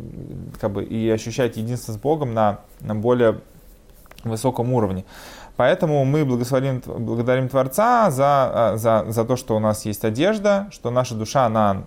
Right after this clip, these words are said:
не сама по себе, что она, да, была наделена возможностью совершать работу в этом физическом мире. О, о важности этого мы поговорим отдельно.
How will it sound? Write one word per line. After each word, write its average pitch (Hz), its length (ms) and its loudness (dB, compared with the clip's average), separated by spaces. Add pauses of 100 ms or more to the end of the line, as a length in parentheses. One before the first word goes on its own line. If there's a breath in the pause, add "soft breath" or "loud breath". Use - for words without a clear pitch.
не 113 340 -2
сама 104 300 -2
по 104 100 -12
себе, 180 300 -2
что 127 160 -2
она, 113 340 2
да, 110 540 0 (400 loud breath)
была 110 540 2 (720 loud breath)
наделена 117 400 2
возможностью 107 800 0
совершать 107 540 0
работу 104 440 0
в 98 60 -4
этом 95 260 -4
физическом 104 600 -8
мире. 202 500 -2 (240)
О, 104 220 -6 (200)
о 107 100 -2
важности 104 520 -2
этого 101 200 -8
мы 98 360 -4 (180)
поговорим 101 460 -6 (320)
отдельно. 156 640 -2